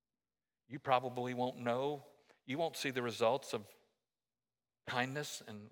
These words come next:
being loving and hospitable. In fact, you may get more of an earful. It's, you know, people tell you off.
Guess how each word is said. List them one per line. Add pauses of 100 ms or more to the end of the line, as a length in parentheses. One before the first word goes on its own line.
(120)
being
loving
and (440)
hospitable. (840)
In
fact, (220)
you
may
get
more
of
an
earful. (960)
It's,
you
know,
people
tell
you
off.